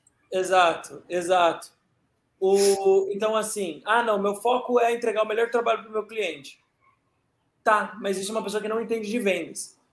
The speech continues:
Porque o que acontece, né? O Flávio fala muito isso. Ele fala assim: uma empresa que vende pode ter sucesso. Uma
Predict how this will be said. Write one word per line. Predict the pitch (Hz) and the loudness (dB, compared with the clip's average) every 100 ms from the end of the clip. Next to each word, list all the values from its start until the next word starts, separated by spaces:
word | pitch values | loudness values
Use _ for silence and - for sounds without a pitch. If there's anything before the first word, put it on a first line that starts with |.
| _ | _
Porque | 214 226 | 2 4
o | |
que | 226 | 4
acontece, | 226 170 165 | 4 2 2
né? | 175 | -2
O | |
Flávio | 185 190 | 2 2
fala | 202 202 | 2 0
muito | 208 208 | -2 -4
isso. | 202 - | -6 -6
Ele | 165 | -4
fala | 180 180 | 0 0
assim: | 175 151 127 _ _ _ _ _ _ | 0 -6 -10 _ _ _ _ _ _
uma | 196 220 | -2 -2
empresa | 226 240 247 240 | 4 8 10 8
que | - 233 | 2 -4
vende | 165 202 240 247 240 | 0 2 2 0 -2
pode | - 220 214 | 0 0 0
ter | 226 220 | -4 -6
sucesso. | 208 240 - 156 139 - | -4 -6 -2 0 -2 -4
Uma | 170 | -8